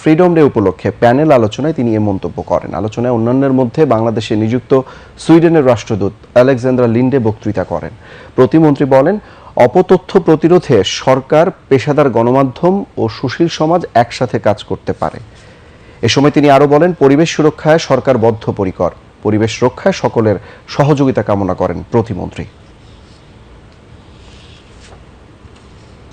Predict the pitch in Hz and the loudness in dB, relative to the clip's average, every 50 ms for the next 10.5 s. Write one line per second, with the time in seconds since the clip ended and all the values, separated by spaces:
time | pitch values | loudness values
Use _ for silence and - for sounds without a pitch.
0 | - - - - - - - - - - - - - - - - - - - 165 | -20 -20 -20 -20 -20 -20 -20 -20 -20 -20 -20 -20 -20 -20 -20 -20 -20 -6 0 0
1 | 170 165 208 190 208 202 - 226 220 170 165 165 147 113 143 156 151 - - - | 2 2 4 4 4 2 4 4 6 6 6 4 4 4 2 2 2 2 -2 0
2 | 214 202 - - - 190 - - - 214 190 180 175 165 - 202 185 160 123 110 | 0 0 0 0 -2 -2 -2 2 0 2 2 4 0 0 0 -2 0 2 2 2
3 | 104 98 - - 123 135 160 170 185 170 160 180 160 139 135 135 170 165 165 180 | 0 -2 -2 0 2 2 4 4 2 0 2 2 2 2 2 0 0 0 0 0
4 | 175 180 175 175 165 - 151 139 131 151 160 160 - 160 147 120 98 82 80 - | 0 2 2 0 2 2 0 0 2 2 0 2 2 2 2 2 0 -2 -4 -2
5 | - 120 127 135 143 143 151 135 135 151 - - 113 113 120 123 147 165 160 - | -2 0 0 0 0 2 2 2 2 0 -2 -2 -2 -2 0 0 0 -2 -2 -2
6 | 165 135 107 - 104 104 101 92 82 82 80 - - - - - - - - - | -4 -2 -2 -6 -6 -4 -4 -4 -6 -6 -8 -10 -14 -16 -18 -18 -20 -20 -20 -20
7 | - - - - - - 117 120 123 139 135 151 151 165 156 - 147 - 160 156 | -20 -20 -20 -20 -10 -2 -2 0 2 2 2 2 2 2 2 0 0 2 2 0
8 | 160 - 160 185 180 131 101 95 120 120 131 156 160 156 123 104 123 120 131 143 | 0 2 2 0 0 0 0 0 2 4 4 4 2 0 -2 0 0 2 2 0
9 | - - 127 104 104 113 117 113 120 147 151 151 147 147 143 139 - - - - | 0 -2 -4 -2 0 0 0 0 0 0 0 0 0 0 0 0 -2 -8 -8 -2
10 | 139 165 160 160 135 120 107 - - 92 | -2 -2 0 0 0 -2 -2 -4 -10 -10